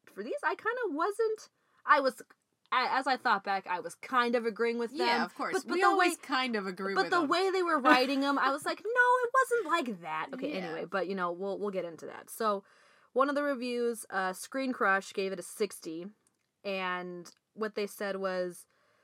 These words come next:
Speaker 1: "Fantastic Beasts is a good movie and offers a fun and inventive return to Rowling's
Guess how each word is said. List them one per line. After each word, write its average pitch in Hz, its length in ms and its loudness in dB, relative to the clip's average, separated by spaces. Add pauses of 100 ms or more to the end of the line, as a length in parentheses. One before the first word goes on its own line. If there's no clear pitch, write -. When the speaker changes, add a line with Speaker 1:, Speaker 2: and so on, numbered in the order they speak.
(600)
Speaker 1:
"Fantastic 262 680 -4
Beasts 208 340 -6
is 175 140 -10
a 175 60 -8
good 220 240 0
movie 180 460 -4
and 160 160 -10
offers 175 360 -4
a 180 60 -6
fun 233 380 -6
and 185 220 -10
inventive 185 520 -8
return 180 540 -8
to 190 160 -10
Rowling's 175 800 -10